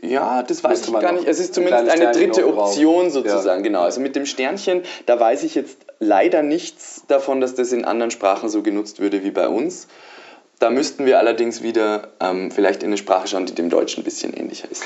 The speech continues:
Speaker 2: Aber ich glaube, es geht vor allen Dingen darum, dass überhaupt man sich Gedanken macht, dass man anfängt. Und dann wird man sehen, wie sich das entwickelt. Und vielleicht gibt es irgendwann,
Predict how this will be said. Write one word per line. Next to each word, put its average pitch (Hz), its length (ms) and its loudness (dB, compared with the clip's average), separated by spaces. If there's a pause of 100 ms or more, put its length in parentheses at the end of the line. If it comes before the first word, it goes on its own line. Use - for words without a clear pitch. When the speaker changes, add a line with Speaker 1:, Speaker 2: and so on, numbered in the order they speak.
(360)
Speaker 2:
Aber 101 180 2
ich 98 60 2
glaube, 101 160 4
es - 60 -2
geht 107 120 2
vor 104 120 2
allen 98 80 0
Dingen 95 80 -4
darum, 95 200 0
dass 92 180 -2
überhaupt 92 480 -2 (280)
man 87 180 -2
sich 90 140 -4
Gedanken 90 360 -2
macht, 85 220 -4
dass - 160 -8
man 98 80 -8
anfängt. 85 560 -10
Und 85 160 -10
dann 90 340 -4 (360)
wird 120 200 4
man 113 180 4
sehen, 110 280 6
wie 107 60 6
sich 101 160 2
das 92 180 0
entwickelt. - 420 2
Und 92 60 -4
vielleicht - 280 -2
gibt 92 120 -6
es 98 120 -4
irgendwann, 101 500 0